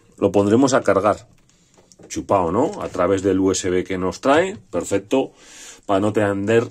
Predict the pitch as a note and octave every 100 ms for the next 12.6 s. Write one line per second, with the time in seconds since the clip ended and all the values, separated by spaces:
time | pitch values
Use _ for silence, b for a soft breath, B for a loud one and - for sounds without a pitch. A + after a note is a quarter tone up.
0 | _ _ - F#2+ A2+ B2 - F2+ F#2+ A2
1 | G#2 F2 F2 G2+ A2+ B2 F2+ D#2+ - G2
2 | D2 - - - - - B B B B
3 | B B C#3 A#2 B2 G#2+ - B2+ A#2 G2+
4 | G2 - C#3+ G#2+ C3 - F2 D#2 C#2+ C2+
5 | C#2 B1+ - - C3 D3+ B2 C3+ F3 -
6 | - B B B B B B B - G2
7 | - G2+ - G#2 - G2+ G#2+ A2+ G#2+ A#2+
8 | B2 G2+ - G#2+ G#2 G2 F#2 - G2 F#2+
9 | G2+ G2+ G2+ F#2+ F2 - - F#2+ - -
10 | D#2+ - D#2 F2+ F2+ D#2+ D2+ D#2+ F#2+ A#2+
11 | - - B B B B B A2 A#2 -
12 | E3 D#3 - D#2 - -